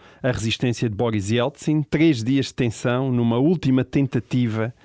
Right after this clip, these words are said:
de preservar o regime comunista soviético e de afastar Mikhail Gorbachev do poder.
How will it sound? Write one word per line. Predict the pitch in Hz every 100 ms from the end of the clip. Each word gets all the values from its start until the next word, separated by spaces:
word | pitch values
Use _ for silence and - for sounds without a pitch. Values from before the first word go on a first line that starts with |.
| - -
de | 123 117
preservar | 131 120 110 110 123
o | 117
regime | 95 123
comunista | 117 120 113 117 -
soviético | - 104 107 117 - 107
e | 104
de | 101
afastar | - 107 - 110 104 - - -
Mikhail | 123 123 120 117
Gorbachev | 110 110 101 98 110 98
do | 101
poder. | - 92 87